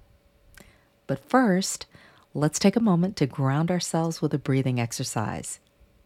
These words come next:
if you'd like. Inhale for four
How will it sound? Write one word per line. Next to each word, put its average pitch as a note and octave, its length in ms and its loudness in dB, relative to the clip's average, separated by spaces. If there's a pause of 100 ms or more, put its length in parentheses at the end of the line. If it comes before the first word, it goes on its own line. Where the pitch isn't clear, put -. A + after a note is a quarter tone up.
if D#3+ 180 2
you'd D#3+ 140 2
like. B2 460 -4 (1900)
Inhale C#3+ 320 4
for F3+ 160 -2
four D#3 640 2